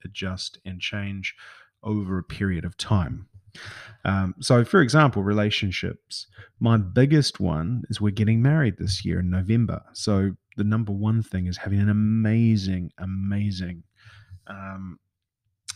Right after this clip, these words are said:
a wedding, which is pretty, pretty cool. So, so that's a goodie. That's, like, that's pretty awesome.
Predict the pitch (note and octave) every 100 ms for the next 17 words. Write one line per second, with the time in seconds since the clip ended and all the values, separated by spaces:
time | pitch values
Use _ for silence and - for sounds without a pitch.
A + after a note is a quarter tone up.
0 | - A#2 A#2 F3 G#2+ G2 F#2+ - F2+ -
1 | F#2+ F2 - F#2 F2+ - A2 D3+ - -
2 | G2 G2+ - - B2+ C#3+ C#3+ B2+ F3+ G3+
3 | G2 F#2 - - G#2 G#2 - F#2+ - -
4 | G#2+ D3+ - -